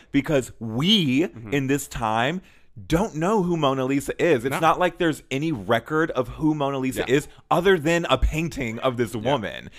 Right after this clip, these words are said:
Speaker 1: It's not like we have story of Mona Lisa walking to the store or getting water from the well. No, Mona Lisa is a painting. So, duh,
Speaker 2: Yeah.
Speaker 1: you would be the painting.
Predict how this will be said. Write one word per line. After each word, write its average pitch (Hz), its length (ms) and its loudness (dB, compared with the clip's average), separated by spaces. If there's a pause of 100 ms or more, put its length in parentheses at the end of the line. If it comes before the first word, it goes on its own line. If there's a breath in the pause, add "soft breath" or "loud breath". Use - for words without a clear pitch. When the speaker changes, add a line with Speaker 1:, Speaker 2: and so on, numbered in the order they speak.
Speaker 1:
It's 135 160 -4
not 151 200 2
like 156 240 0 (400 soft breath)
we 120 260 -2
have 135 320 0
story 127 560 0
of 104 140 -6
Mona 113 240 -2
Lisa 113 280 -4
walking 113 460 -6
to 120 100 -12
the 117 80 -10
store 101 520 -2
or 92 60 -4
getting 110 300 -6
water 101 300 2
from 104 160 -4
the 98 100 -4
well. 95 360 0 (180 soft breath)
No, 151 220 0
Mona 139 280 0
Lisa 151 340 -2
is 127 260 -4
a 107 60 -2
painting. 120 840 -8 (640)
So, 170 240 4
duh, 165 480 8
Speaker 2:
Yeah. 160 80 0
Speaker 1:
you 165 40 4
would 160 100 4
be 147 80 2
the 147 80 0
painting. 156 600 -2